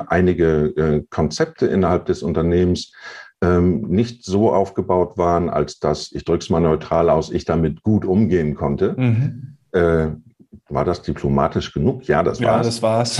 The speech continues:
Speaker 2: <laughs>
Speaker 1: Das war's, okay. Und, äh, das hatte dann zur Folge, dass ich irgendwann, äh, seitens des Arztes, äh, vor die Entscheidung gestellt wurde, entscheide dich jetzt für Gesundheit oder für den weiteren Werdegang in diesem Unternehmen.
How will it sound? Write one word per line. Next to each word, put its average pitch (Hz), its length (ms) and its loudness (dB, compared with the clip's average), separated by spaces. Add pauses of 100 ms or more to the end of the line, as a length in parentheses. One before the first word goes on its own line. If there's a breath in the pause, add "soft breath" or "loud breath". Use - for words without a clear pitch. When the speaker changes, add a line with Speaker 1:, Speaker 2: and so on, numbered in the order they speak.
(120)
Speaker 2:
<laughs> 202 220 2
Speaker 1:
Das 90 220 0
war's, - 360 -2
okay. - 400 0 (320 loud breath)
Und, 95 300 2
äh, 92 320 4
das 95 200 -2
hatte 110 200 0
dann 101 180 2
zur 92 160 -2
Folge, 101 300 0
dass 92 180 -2
ich 90 140 -6
irgendwann, 92 840 0
äh, 87 220 2
seitens 80 500 -2
des - 200 -8
Arztes, 90 680 -2
äh, 85 340 2
vor 90 240 0
die 80 140 -2
Entscheidung 92 460 0
gestellt 78 400 -2
wurde, 76 240 2
entscheide 82 440 0
dich 73 220 -2
jetzt - 320 -4
für 90 160 0
Gesundheit 82 760 -2
oder 85 260 0
für - 140 -8
den 82 220 -2
weiteren 78 480 0
Werdegang 78 580 0
in 90 120 0
diesem 80 260 0
Unternehmen. 87 640 0